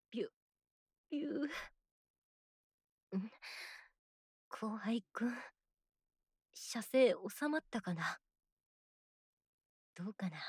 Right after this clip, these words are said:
僕のおっぱい。後輩くんのおちんぽミルク、ヌキヌキするパイズリオナホとして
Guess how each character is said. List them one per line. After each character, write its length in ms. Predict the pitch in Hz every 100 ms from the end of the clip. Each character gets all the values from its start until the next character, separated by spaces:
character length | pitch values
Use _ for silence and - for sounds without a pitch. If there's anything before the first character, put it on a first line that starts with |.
| - _ _ _ _ _ _ _ _ - 165
僕 280 | 196 - 175
の 200 | 156 170
お 40 |
っ 40 | - _
ぱ 100 | -
い。 160 | - - _ _ _ _ _ _ _ _ _ _ _ _ _ _ _
後 240 | - 180
輩 200 | 185 202
く 160 | 190 202
ん 80 | 208
の 100 | 190
お 80 | 165
ち 180 | - 226
ん 60 |
ぽ 160 | 202 226
ミ 120 | 226
ル 120 | 240
ク、 200 | - 175 - - _ _ _ _
ヌ 160 | 269 311
キ 140 | 294
ヌ 100 | 254
キ 100 | -
す 140 | - 190
る 120 | 185
パ 200 | - 220
イ 80 | 214
ズ 120 | 247
リ 100 | 262
オ 100 | 277
ナ 120 | 285
ホ 120 | 214
と 100 | 185
し 140 | 170 -
て 220 | 165